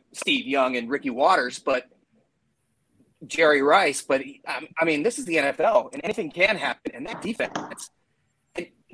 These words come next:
you know, they drafted Zaven Collins, a linebacker, in the first round from Tulsa, which I thought was a bit of a reach, but he's a do everything. The next year they went out and they got, uh, uh, the linebacker Isaiah Simmons from Clemson, who is amazing.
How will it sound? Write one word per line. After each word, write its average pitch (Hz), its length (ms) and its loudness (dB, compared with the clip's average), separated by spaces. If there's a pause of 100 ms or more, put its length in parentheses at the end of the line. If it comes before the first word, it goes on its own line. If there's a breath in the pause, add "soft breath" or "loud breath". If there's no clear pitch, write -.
(160)
you 190 120 -4
know, 180 100 4
they 233 120 4
drafted 208 380 2
Zaven 160 340 -2
Collins, 151 300 0
a 135 40 -6
linebacker, 135 420 0
in 135 60 -6
the 127 60 -8
first 139 260 -8
round 131 180 -4
from 127 100 -14
Tulsa, 131 360 -6
which 120 160 -6
I 156 100 0
thought 165 200 2
was 131 120 -10
a 127 60 -4
bit 147 180 0
of 175 100 2
a 175 60 -2
reach, 185 360 -8
but 123 120 -8
he's 135 220 -16
a 123 100 -6 (160)
do 151 160 0
everything. 135 500 0 (500)
The 131 60 -4
next 160 240 -6
year 190 100 4
they 165 100 6
went 151 180 0
out 151 180 -2
and 143 140 -6
they 143 100 -6
got, 151 240 -2
uh, 139 260 2 (640)
uh, 143 200 2
the 139 80 -4
linebacker 151 600 -2
Isaiah 156 340 -4
Simmons 208 360 -4
from 143 160 -8
Clemson, 139 400 -4
who 131 360 -6 (880)
is 135 180 -6
amazing. 147 680 0